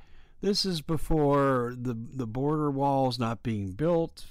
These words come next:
you know, and he s-, even said Mexico was gonna pay for it. I knew that wasn't true.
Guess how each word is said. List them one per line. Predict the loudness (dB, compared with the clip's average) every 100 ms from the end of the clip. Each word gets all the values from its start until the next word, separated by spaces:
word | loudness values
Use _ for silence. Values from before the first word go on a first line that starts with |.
| -12
you | -8 -6
know, | -6 -4
and | -2 0
he | -2
s-, | -6
even | -4 -4 -2
said | -6 -8
Mexico | -10 -10 -10 -6 -4
was | -4
gonna | -8 -6
pay | -8 -8
for | -10 -14
it. | -12
I | -8
knew | -6 -6
that | -6 -8
wasn't | -10 -12 -10
true. | -2 0 0